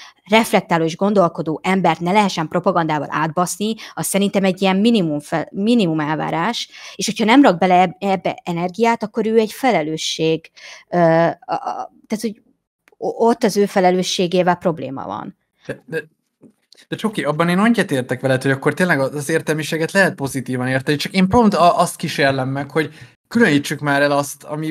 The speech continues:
Speaker 2: valóban az értelmiség, és ami valóban pozitív,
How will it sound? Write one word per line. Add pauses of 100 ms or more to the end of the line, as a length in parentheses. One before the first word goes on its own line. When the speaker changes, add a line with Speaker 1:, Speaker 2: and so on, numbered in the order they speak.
Speaker 2:
valóban
az
értelmiség,
és
ami
valóban
pozitív,